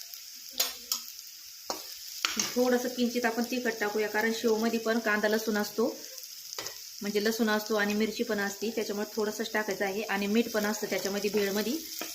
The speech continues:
त्याच्यामुळे आपल्याला थोडंसंच प्रमाणामध्येच टाकायचं आहे. तर बघा, हे परतून घेतल्याच्यानंतर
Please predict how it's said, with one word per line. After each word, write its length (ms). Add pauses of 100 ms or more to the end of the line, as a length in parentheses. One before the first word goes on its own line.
(200)
त्याच्यामुळे 300
आपल्याला 340
थोडंसंच 380
प्रमाणामध्येच 600
टाकायचं 360
आहे. 400 (560)
तर 80
बघा, 160
हे 100
परतून 360
घेतल्याच्यानंतर 720